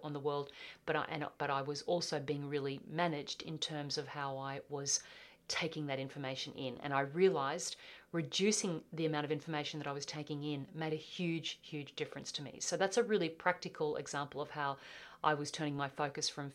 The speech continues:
fear to love. I do understand that this is a very big concept that could perhaps seem a little simplistic, but believe me, it really works. I've found within myself that a calm, loving thought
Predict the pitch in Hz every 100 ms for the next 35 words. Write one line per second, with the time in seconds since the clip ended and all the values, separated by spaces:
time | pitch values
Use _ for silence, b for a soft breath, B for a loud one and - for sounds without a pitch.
0 | - 175 170 220 - - 170 143 135 -
1 | - - _ _ _ _ _ _ _ -
2 | B B B B - 185 226 254 254 208
3 | - 170 165 170 - 202 170 160 147 170
4 | 165 170 170 - 160 - - - 190 190
5 | 190 - 185 - 185 175 175 170 - 160
6 | - 214 - - - B B B _ 180
7 | - 175 180 202 208 180 151 143 175 -
8 | 180 175 156 151 156 147 147 - 64 -
9 | - - - B B B 175 185 - 185
10 | 175 180 180 165 151 143 - 185 214 -
11 | 160 147 - - 170 170 175 180 - 165
12 | 160 156 - 170 160